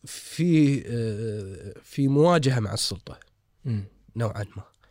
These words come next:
Speaker 1: فلما تيجي تقول لي أن النظام طبق بالكامل، أقول لك لا. ولكن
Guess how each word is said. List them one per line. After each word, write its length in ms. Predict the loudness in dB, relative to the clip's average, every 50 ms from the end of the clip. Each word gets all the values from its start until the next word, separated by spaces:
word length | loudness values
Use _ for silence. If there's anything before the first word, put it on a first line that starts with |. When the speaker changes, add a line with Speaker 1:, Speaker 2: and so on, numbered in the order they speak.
| _ _ _ _ _ _ _ _
Speaker 1:
فلما 1200 | -6 0 2 4 4 4 2 0 -2 -8 -12 -12 -12 -12 -12 -18 -20 -20 _ -2 2 4 4 4
تيجي 180 | 2 0 0
تقول 140 | 2 4 4
لي 80 | 4 4
أن 120 | 6 6
النظام 360 | 6 6 6 6 6 4 4
طبق 340 | 4 2 2 2 2 2 2
بالكامل، 360 | 2 0 2 2 2 4 4
أقول 160 | 4 4 4 2
لك 160 | 0 0 -4
لا. 100 | -6 -6 -8 _ _ _ -4
ولكن 400 | 0 2 4 4 4 2 -2 -6